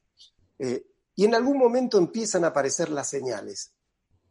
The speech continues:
Un día protesta porque no le gusta cómo te vestiste,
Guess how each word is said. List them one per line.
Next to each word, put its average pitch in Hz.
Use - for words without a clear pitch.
Un 175
día 208
protesta 185
porque 135
no 151
le 147
gusta 143
cómo 120
te 117
vestiste, 139